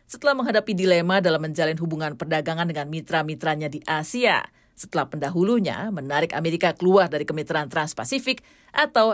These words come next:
Trans-Pacific Partnership, T P P, tahun dua ribu tujuh belas. Biden menawarkan gagasan I P F ini ketika melawat ke Tokyo pada dua puluh tiga Mei dua ribu dua puluh dua. U S T R lewat situsnya menyatakan kerangka kerjasama perdagangan Amerika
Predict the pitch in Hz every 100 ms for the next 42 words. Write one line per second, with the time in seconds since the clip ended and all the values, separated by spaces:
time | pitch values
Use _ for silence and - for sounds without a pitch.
0 | - 240 208 - 190 185 185 - 220 196
1 | 180 185 175 _ - 240 254 262 208 156
2 | - _ _ - 254 214 190 202 247 185
3 | 160 147 156 147 147 - - - _ _
4 | _ _ _ _ 196 247 269 311 - 233
5 | 226 220 226 196 185 190 196 175 196 202
6 | 190 190 226 208 180 165 165 170 165 160
7 | 185 180 214 220 190 160 160 151 165 165
8 | 151 165 190 165 151 151 147 151 143 151
9 | 160 220 185 110 - _ _ - 117 120
10 | - 160 180 196 214 - 151 - 175 180
11 | 175 160 151 147 165 160 - 214 233 -
12 | 151 175 170 147 180 160 160 160 147 160
13 | 156 156 156 156 151 170 190 190 196 202